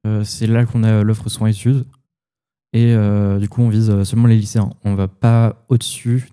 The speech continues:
ni en dessous. Euh, et globalement, la, euh, Fondation Santé Études en France, euh, vise à partir du lycée, quoi.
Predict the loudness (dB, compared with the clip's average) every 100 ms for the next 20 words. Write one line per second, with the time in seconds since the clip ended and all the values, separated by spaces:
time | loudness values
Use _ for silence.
0 | -4 0 0 -2 -6 -12 -14 _ _ _
1 | _ _ _ -6 -2 0 -2 -4 -4 -4
2 | 0 2 4 4 2 0 -6 _ _ -16
3 | -2 0 -2 -2 -2 0 0 0 2 2
4 | 0 -2 -2 -2 -6 -8 -4 -2 -2 -2
5 | -2 -4 -6 _ _ _ -4 0 0 0
6 | -2 -4 -6 -12 -10 -14